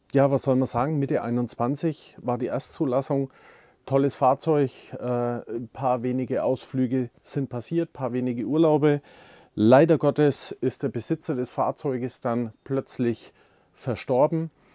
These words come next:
Und, ähm, natürlich, wie es so ist, ähm, allein möchte man natürlich das Auto,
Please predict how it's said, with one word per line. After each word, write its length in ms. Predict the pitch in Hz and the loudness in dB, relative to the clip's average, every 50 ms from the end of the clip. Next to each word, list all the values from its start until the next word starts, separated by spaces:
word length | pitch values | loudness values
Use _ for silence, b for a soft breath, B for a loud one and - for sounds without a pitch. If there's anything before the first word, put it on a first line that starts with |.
| b b b b b - | b b b b b -4
Und, 640 | - 131 127 123 123 127 131 127 117 - - - 135 - | 0 2 2 4 4 4 2 2 0 -4 -6 -8 -6 -4
ähm, 460 | 120 123 120 123 120 117 117 113 110 _ _ - | -2 -2 0 2 2 2 0 0 -4 _ _ -4
natürlich, 560 | 120 123 110 - 143 143 151 151 143 - - | -4 -2 -2 0 0 2 2 2 -2 -2 -2
wie 100 | 139 131 | -2 -2
es 80 | 113 - | 0 0
so 100 | 131 98 | 0 2
ist, 420 | 107 135 139 - - - - - - | 2 2 0 0 -4 -10 -10 -8 -4
ähm, 560 | 127 120 117 117 117 117 113 117 117 117 110 _ b b b b b b b b - | -2 -2 0 2 2 0 0 0 -2 -4 -6 _ b b b b b b b b -8
allein 480 | - 117 110 104 101 113 127 127 123 120 - | -4 0 2 2 2 4 2 0 0 -2 -6
möchte 260 | - 123 117 - - | -6 -6 -6 -4 -4
man 100 | 135 123 | -4 -2
natürlich 380 | 120 117 98 - 123 117 117 110 | -2 -4 -2 -2 -2 -4 -4 -4
das 180 | - 123 104 - | -6 -8 -8 -6
Auto, 360 | 92 104 113 110 117 101 | -4 -4 -2 -4 -4 -6